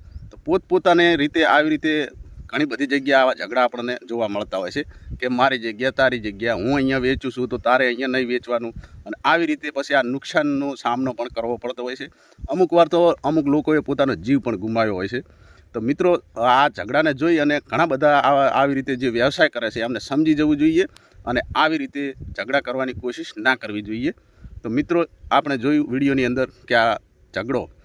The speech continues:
વચ્ચે લોકો આવી જતા, અ, મામલો શાંત થયો, નહીંતર આ ઝઘડો કેટલી હદે આગળ વધોત ને કેટલા લોકોનો જીવ પણ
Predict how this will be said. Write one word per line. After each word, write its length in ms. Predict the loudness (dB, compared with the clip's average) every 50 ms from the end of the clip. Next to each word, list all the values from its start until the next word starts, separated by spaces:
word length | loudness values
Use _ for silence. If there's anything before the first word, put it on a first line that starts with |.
| _ _ _ _ -4
વચ્ચે 260 | -2 -2 0 0 0
લોકો 280 | 2 2 0 2 4 6
આવી 220 | 6 6 6 4
જતા, 260 | 0 -2 -2 -2 -4
અ, 420 | -6 -6 -12 _ _ -18 -14 -12 -8
મામલો 340 | -2 0 0 2 2 0 0
શાંત 280 | 0 0 0 0 0
થયો, 200 | 0 0 2 2
નહીંતર 300 | 2 0 0 0 2 2
આ 80 | 2 2
ઝઘડો 260 | 2 0 -2 -2 -4
કેટલી 360 | -2 -2 -4 -2 -2 -2 -2
હદે 160 | 0 2 2
આગળ 240 | 2 2 2 0 -2
વધોત 360 | -2 -2 -2 -2 -2 -4 -4
ને 100 | -6 -8
કેટલા 300 | -8 -8 -10 -4 0 0
લોકોનો 500 | 0 0 0 -2 -4 -4 -4 -2 -2 -4
જીવ 220 | -4 -4 -6 -6 -4
પણ 260 | -4 -4 -4 -4